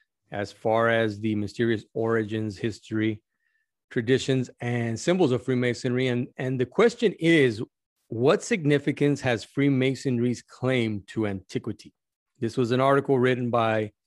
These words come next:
Frederick T. Parker out of Westmont, Mount, Quebec, Canada,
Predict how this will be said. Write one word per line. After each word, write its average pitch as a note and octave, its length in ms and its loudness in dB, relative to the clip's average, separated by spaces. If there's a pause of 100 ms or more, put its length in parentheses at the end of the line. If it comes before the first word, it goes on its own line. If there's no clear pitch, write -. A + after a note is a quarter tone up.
(420)
Frederick C3 520 2
T. C3 220 -2
Parker B2+ 640 0 (640)
out A2 180 -2
of G#2 120 -2
Westmont, A#2+ 720 -2 (180)
Mount, A#2+ 540 -6
Quebec, A2 580 -4
Canada, B2 480 -4